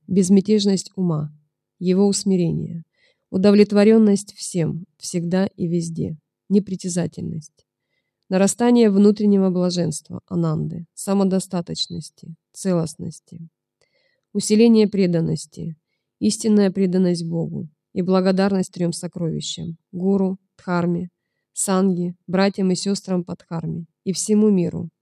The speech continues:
всем существам. Благоговейное отношение к дхарме, всему, что с ней связано,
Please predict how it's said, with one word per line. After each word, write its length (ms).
всем 400
существам. 760
Благоговейное 720
отношение 580
к 40
дхарме, 560
всему, 320
что 200
с 100
ней 140
связано, 680